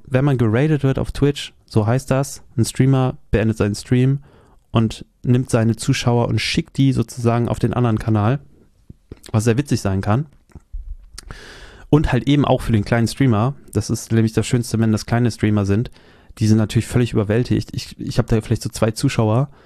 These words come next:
zock da bei Sekiro, äh, nerv mich da an einem Boss ab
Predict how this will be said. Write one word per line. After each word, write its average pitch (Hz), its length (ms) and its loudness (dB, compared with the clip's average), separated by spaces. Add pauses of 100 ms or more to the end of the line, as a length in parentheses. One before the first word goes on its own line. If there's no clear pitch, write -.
(340)
zock - 220 -4
da 117 160 0
bei 110 360 0
Sekiro, 123 720 0
äh, 117 400 0
nerv 120 300 0
mich 127 120 0
da 113 180 2
an 113 120 0
einem 110 160 0
Boss 127 220 -2
ab - 240 -2